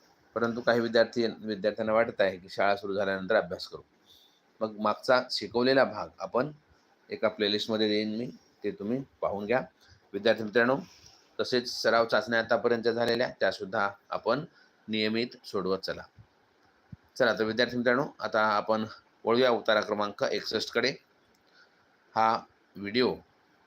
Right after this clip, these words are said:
क्लिअर दिसत नसेल तर व्हिडिओची क्वालिटी वाढवा. नेहमीप्रमाणे आपण उतारा वाचण्यापूर्वी उतार्याखालील प्रश्न आणि पर्याय वाचून घेऊया आणि त्यानंतर उतारा वाचून प्रश्न सोडवूया. ओके, आता कोणी कमेंट करणार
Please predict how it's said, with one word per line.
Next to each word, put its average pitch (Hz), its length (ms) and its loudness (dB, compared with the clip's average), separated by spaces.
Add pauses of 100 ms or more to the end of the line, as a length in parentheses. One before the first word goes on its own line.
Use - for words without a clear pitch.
क्लिअर 131 280 2
दिसत 113 280 -2
नसेल 101 360 -6
तर 113 40 -4
व्हिडिओची 95 480 -4
क्वालिटी 87 340 -2
वाढवा. 82 340 0 (1800)
नेहमीप्रमाणे 131 580 2
आपण 127 220 2
उतारा 120 320 4
वाचण्यापूर्वी 120 560 2
उतार्याखालील 120 600 2
प्रश्न 113 280 -2
आणि 120 180 2
पर्याय 117 300 4
वाचून 110 300 4
घेऊया 113 340 2 (560)
आणि 220 200 0
त्यानंतर 127 560 2
उतारा 113 360 0
वाचून 104 300 0
प्रश्न 101 280 -4
सोडवूया. 78 460 -10 (920)
ओके, 104 240 -8 (880)
आता 117 120 -4
कोणी 127 220 0
कमेंट 123 400 0
करणार 117 340 2